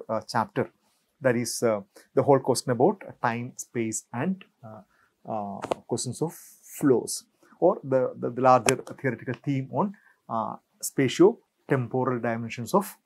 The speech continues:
globalization. Uh, how did, uh, or how do scholars, uh, understand the kind of a transformations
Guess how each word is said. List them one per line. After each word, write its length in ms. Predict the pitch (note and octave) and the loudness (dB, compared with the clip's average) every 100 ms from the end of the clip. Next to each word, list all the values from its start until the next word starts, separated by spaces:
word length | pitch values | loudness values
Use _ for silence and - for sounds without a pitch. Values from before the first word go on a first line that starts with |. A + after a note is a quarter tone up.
| - | -2
globalization. 580 | A2+ G#2 A1 - - - _ _ _ _ - | 0 0 -4 -8 -14 -18 _ _ _ _ -6
Uh, 120 | B2 | 0
how 200 | - D#3 | 8 10
did, 260 | D3+ D3+ - _ _ - | 10 8 4 _ _ -6
uh, 320 | B2 A#2+ A#2 | 0 2 2
or 180 | B2+ C#3 | 2 4
how 180 | E3+ E3 | 8 10
do 280 | E3+ D#3+ - | 10 8 4
scholars, 600 | - C#3+ C#3 C#3+ C3+ - _ _ | 4 6 6 4 0 -6 _ _
uh, 320 | B2 A#2 A2+ A#2 - _ | 0 2 2 0 -6 _
understand 720 | D3+ D3+ D3+ - D3 B2 A2+ | 4 6 6 4 2 2 -2
the 80 | C3 | -2
kind 200 | C3+ B2 | -2 -2
of 80 | A#2 | -6
a 40 | |
transformations 840 | D3 C3 A#2 C#3+ D3 D3 B2+ G2 - | -2 0 0 -2 0 0 -2 -8 -12